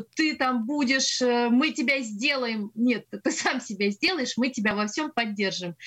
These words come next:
И вот что тебе интересно? Ну, давай посмотрим, э, ш-, что дальше тебе интересно.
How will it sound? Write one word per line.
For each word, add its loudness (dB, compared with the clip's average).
И 0
вот 0
что 0
тебе 2
интересно? 0
Ну, 4
давай 0
посмотрим, -2
э, 0
ш-, -4
что 2
дальше 0
тебе -2
интересно. -2